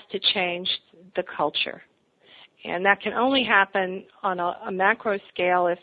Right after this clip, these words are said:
there are systematic efforts. It can't be, you know, the diversity lecture once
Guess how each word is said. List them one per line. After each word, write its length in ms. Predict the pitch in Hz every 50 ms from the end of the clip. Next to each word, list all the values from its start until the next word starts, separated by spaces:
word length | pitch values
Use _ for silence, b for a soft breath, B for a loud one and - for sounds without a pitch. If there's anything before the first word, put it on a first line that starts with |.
| -
there 160 | 190 185 180
are 220 | - 202 180 180 180 -
systematic 640 | - 208 202 - - 190 185 180 170 165 170 165 - -
efforts. 520 | - 220 240 240 - - 165 147 160 170 - _ - - - b b b b b b -
It 140 | - 185 - - -
can't 320 | 226 214 214 220 220 - -
be, 380 | 196 190 190 185 185 185 185 208
you 60 | 190
know, 160 | 180 175 175
the 100 | 180 180
diversity 580 | 180 175 175 185 185 190 190 - - - 196 185
lecture 400 | 180 170 175 180 - - 185 170
once 260 | 170 165 165 175